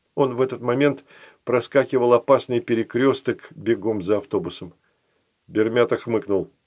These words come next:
«Могу себе представить, что будет в бою. Надо разбить стекло и схватить негодяев, пока они не опомнились. Что вы, стекло — это же чей-то труд. Лучше давайте постучим. Или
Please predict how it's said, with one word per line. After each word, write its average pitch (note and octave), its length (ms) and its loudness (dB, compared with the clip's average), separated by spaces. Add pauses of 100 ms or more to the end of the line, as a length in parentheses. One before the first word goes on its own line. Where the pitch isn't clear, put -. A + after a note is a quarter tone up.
(500)
«Могу G2+ 500 -4
себе G#2+ 300 -2
представить, G#2+ 680 2
что - 200 -4
будет G#2 320 0
в D#2+ 120 -8
бою. G2+ 420 4 (760)
Надо G#2 540 0
разбить G2+ 480 -4
стекло G#2+ 480 -6
и F#2+ 80 -2
схватить G2 580 -8
негодяев, G2+ 800 0
пока A2+ 540 0
они G#2+ 400 -4
не G2 160 -4
опомнились. E2 880 -6 (240)
Что G3+ 400 2
вы, - 200 -8 (280)
стекло — E3+ 640 0
это D3 160 -2
же C3+ 120 -10
чей-то D3+ 400 0
труд. D#3 440 -2 (220)
Лучше C#3 380 -4
давайте G#2+ 520 2
постучим. - 920 -8 (880)
Или G#2+ 440 -2